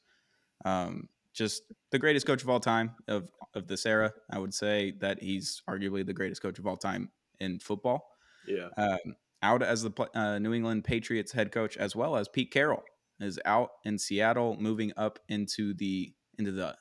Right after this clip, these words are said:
Speaker 1: executive office. I would assume he's just gonna be a special advisor or
Speaker 2: Yeah.
Speaker 1: president, something like that. So we've lost two giant head coaches
Speaker 2: Yeah.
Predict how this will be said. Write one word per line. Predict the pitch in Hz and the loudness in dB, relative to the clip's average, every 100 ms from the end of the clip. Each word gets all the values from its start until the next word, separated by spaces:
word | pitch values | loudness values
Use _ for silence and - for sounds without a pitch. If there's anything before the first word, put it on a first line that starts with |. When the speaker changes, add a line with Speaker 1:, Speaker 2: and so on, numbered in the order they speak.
| _ | _
Speaker 1:
executive | 104 92 101 110 104 | -6 -2 -2 -2 0
office. | 98 101 131 127 - | 0 0 -2 -4 -2
I | 117 | -2
would | 113 | -2
assume | - 113 | -2 0
he's | 107 98 | 0 -2
just | 95 | -6
gonna | 101 | -2
be | 98 | -4
a | |
special | - 104 - 92 | -2 -4 -2 -4
advisor | 85 110 107 107 104 98 | 0 2 2 0 -2 -4
or | - 92 95 98 - _ - | -6 -8 -8 -10 -14 _ -8
Speaker 2:
Yeah. | 101 64 - | -6 -6 -4
Speaker 1:
president, | 110 104 101 104 98 - - | -2 0 0 -2 -2 -8 -4
something | 131 117 110 | -2 -2 -2
like | 101 - | -2 0
that. | 101 95 | -2 -2
So | - 107 | -2 0
we've | 104 107 | 0 4
lost | 110 104 - _ | 4 4 0 _
two | - 135 143 127 - _ 110 | 0 2 2 0 -8 _ -14
giant | 95 110 131 123 98 | -2 2 2 2 0
head | 95 87 | -2 -2
coaches | 90 - 98 - - _ _ _ | -6 -6 -10 -10 -12 _ _ _
Speaker 2:
Yeah. | 98 104 | -6 -6